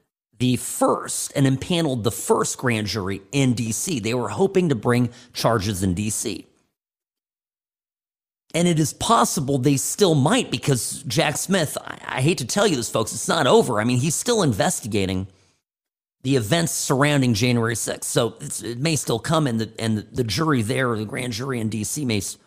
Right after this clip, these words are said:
or a next iteration of it, may still bring charges against Trump there.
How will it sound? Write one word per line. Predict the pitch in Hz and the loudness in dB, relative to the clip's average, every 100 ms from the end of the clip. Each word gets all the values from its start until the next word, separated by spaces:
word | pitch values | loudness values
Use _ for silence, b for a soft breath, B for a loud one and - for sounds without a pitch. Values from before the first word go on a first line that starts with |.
| b - | b -6
or | 135 117 | -4 -4
a | - 120 | -4 -2
next | 117 139 170 - - | 0 2 0 -4 -6
iteration | - 113 110 107 - 123 | -2 2 2 2 -2 -6
of | 95 | -6
it, | 107 b b b b | -8 b b b b
may | 127 147 | -2 -2
still | - 143 | 0 0
bring | 120 123 117 | 2 2 2
charges | - 120 98 92 | 2 0 0 -2
against | 95 104 95 - - - _ | -2 -2 -2 -8 -12 -20 _
Trump | - 107 92 | -4 -4 -2
there. | - 151 - - | -2 -2 -4 -12